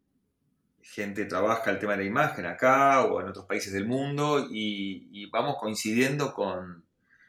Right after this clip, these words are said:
uno que está esto de la democratización de la imagen, ya con los teléfonos celulares cada vez mejores en calidad, si bien no llegan a tener la calidad de, de una cámara profesional,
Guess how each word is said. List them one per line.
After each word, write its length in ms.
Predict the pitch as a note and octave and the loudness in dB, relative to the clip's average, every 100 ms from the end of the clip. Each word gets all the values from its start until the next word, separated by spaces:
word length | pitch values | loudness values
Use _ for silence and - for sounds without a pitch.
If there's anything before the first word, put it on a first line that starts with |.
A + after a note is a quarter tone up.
| _ _ _ _ - | _ _ _ _ -8
uno 300 | B2+ D3+ E3+ | 0 4 4
que 100 | C#3 | 4
está 1080 | G#2+ - B2+ C#3+ C3+ A2 G#2 F#2+ F#2 - - | 0 4 8 8 8 6 6 4 0 -4 -8
esto 440 | - - G#2 - A#2 | -8 -8 -8 -2 2
de 100 | G#2 | 4
la 100 | G2+ | 2
democratización 720 | G2 G2 G2+ G2 G2 F#2+ A2 | 0 -2 -4 -4 -6 -4 -2
de 80 | G#2+ | -2
la 60 | G2+ | 0
imagen, 640 | A2 A#2+ - C3+ D3 - _ _ _ _ _ _ _ _ | 4 4 2 -4 -6 -10 _ _ _ _ _ _ _ _
ya 220 | - G#2 | -12 -10
con 140 | G#2 G2 | -8 -8
los 120 | F#2 | -6
teléfonos 540 | - G#2+ G#2+ G#2+ G2 | -2 0 0 -2 -2
celulares 440 | - F#2+ A#2 C3+ - | -6 -2 4 4 2
cada 160 | F#2+ | 0
vez 200 | G2 G2 | -2 -2
mejores 640 | G2 G2 B2 A#2+ A#2 A2+ - | -6 0 4 6 4 0 -6
en 100 | G2+ | -8
calidad, 640 | G2 G2+ A2 A#2+ C3 C#3 - - _ _ _ _ _ | -6 0 4 6 6 4 -2 -14 _ _ _ _ _
si 220 | - - | -12 -4
bien 380 | G2 A2 A2+ G#2+ | 2 2 2 -2
no 120 | G#2 | -4
llegan 300 | - A2 A2 | -2 0 0
a 60 | G2 | -2
tener 180 | G2 | -2
la 140 | G#2+ G2+ | 0 0
calidad 480 | G2 F#2+ G#2 A2 G2+ | 0 2 4 4 4
de, 260 | F#2 F2+ - | 0 -4 -8
de 120 | F2+ | -8
una 220 | F#2+ F#2+ | -4 -4
cámara 560 | G2 G2+ G2+ F#2+ E2+ - | -2 0 2 2 0 -6
profesional, 720 | - F#2+ E2+ G2+ A2+ D3 D#3+ | -16 -10 -6 0 2 2 0